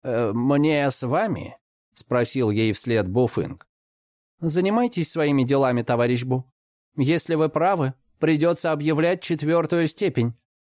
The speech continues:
Начальница центра имела в виду чрезвычайное положение для жителей города,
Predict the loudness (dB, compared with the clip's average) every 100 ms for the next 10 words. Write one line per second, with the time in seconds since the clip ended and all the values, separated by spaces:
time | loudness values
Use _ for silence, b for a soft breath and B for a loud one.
0 | _ _ _ -2 -2 0 0 0 2 0
1 | 0 -4 -2 -4 0 0 0 2 2 2
2 | 2 2 2 2 0 2 0 0 -2 0
3 | 0 2 0 0 0 0 0 0 2 2
4 | 2 0 0 0 0 0 2 0 0 -4
5 | -16